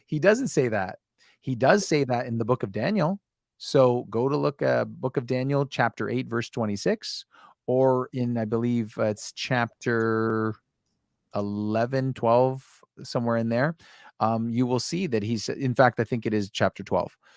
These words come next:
He says, "Seal up the books, Daniel, for it's not going to be for a long time." So everything that Daniel was told was gonna be for quite some time. He tells John, "Do the opposite. Don't seal it, 'cause the time is near." You see, so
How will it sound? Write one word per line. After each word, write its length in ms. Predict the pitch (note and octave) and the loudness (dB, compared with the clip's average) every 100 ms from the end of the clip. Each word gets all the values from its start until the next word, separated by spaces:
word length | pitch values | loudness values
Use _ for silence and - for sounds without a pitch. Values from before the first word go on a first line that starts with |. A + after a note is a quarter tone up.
| _ _ _ | _ _ _
He 120 | - | -4
says, 400 | A#2 - A#2 G#2+ - | 0 2 0 0 -6
"Seal 400 | - - F#3 F#3+ | -8 0 2 2
up 140 | F#3 | 2
the 80 | - | -2
books, 340 | C#3 F3 E3+ - | 0 0 0 -6
Daniel, 380 | G2+ F#2+ G#2 | -4 -2 -2
for 280 | A2+ - B2 | -2 0 2
it's 200 | A#2 - | 2 0
not 220 | C3 C3 | 0 0
going 200 | - B2+ | 0 -2
to 120 | B2 A2+ | -2 -2
be 180 | A2+ | -2
for 180 | A2 A#2 | -2 2
a 60 | A2 | 2
long 280 | G#2+ F#2 G2+ | 2 0 2
time." 360 | D#3 F3 A#2 | 4 4 2
So 160 | - G#2 | -4 -2
everything 460 | F#2+ E3 G3 G3 D3 | 2 2 2 0 -2
that 120 | A2 | 0
Daniel 380 | B2 C#3+ F3+ A2+ | 0 2 2 0
was 160 | F#2+ | -2
told 400 | - F2 D#2+ C#3+ _ _ _ _ | -4 -2 -2 -6 _ _ _ _
was 220 | A#2+ A#2 | 0 0
gonna 200 | A2+ A2+ | 2 0
be 140 | A2 A#2+ | 2 0
for 160 | C3 | -2
quite 220 | - G2+ | 0 -2
some 120 | - C3 | -2 0
time. 240 | F#3 F#3 - _ _ _ _ - _ _ _ _ _ _ - | 0 0 -6 _ _ _ _ -20 _ _ _ _ _ _ -4
He 220 | B2+ C3 - | -4 -4 2
tells 240 | C#3+ C3+ | 6 6
John, 500 | A2+ G#2 D3+ F#3+ D3 D3 _ - | 2 2 4 4 2 -4 _ 2
"Do 100 | C#3 | 4
the 120 | C#3+ | 6
opposite. 440 | F#3+ F#3+ - F#2+ - _ - | 6 4 0 -4 -8 _ 4
Don't 220 | E3+ A3+ | 6 6
seal 260 | B2 G2+ | 0 -2
it, 100 | F#2 - _ _ _ _ | -4 -10 _ _ _ _
'cause 180 | B2 G#2+ | 0 0
the 80 | G2+ | 0
time 240 | A#2 G2+ | 0 0
is 140 | F2 | -2
near." 280 | G#2+ F2+ - _ _ _ _ | -2 -2 -6 _ _ _ _
You 100 | - | -6
see, 200 | F#2+ A2 | -2 0
so 360 | G#2 B2 G#2+ - | 2 2 2 0